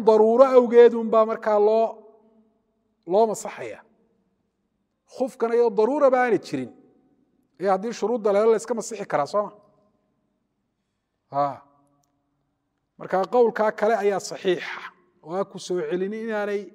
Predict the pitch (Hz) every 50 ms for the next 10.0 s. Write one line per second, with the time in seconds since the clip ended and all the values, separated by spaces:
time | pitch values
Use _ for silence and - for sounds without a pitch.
0 | - _ _ _ 170 175 147 - 170 165 - - 165 131 107 - - - - _
1 | _ _ _ _ _ _ _ _ _ _ - - - 233 254 254 247 269 285 254
2 | 214 175 - 180 190 214 226 226 220 214 208 226 233 220 - 214 208 214 - -
3 | 175 165 - - 175 170 202 202 - - _ _ _ _ _ _ _ _ _ _
4 | _ _ _ _ _ _ _ _ _ _ _ _ 147 160 196 202 202 208 190 -
5 | - 202 202 190 180 170 165 160 156 147 131 - _ _ _ _ _ _ _ _
6 | _ _ _ _ - 165 170 180 180 175 - - 220 196 175 151 165 196 202 208
7 | 208 202 196 - - 208 196 175 156 160 185 196 185 151 127 107 90 - - _
8 | _ _ _ _ _ _ _ _ _ _ _ _ _ _ _ _ _ _ _ 151
9 | 160 185 208 214 214 196 196 220 214 208 - - - - 226 208 - - 180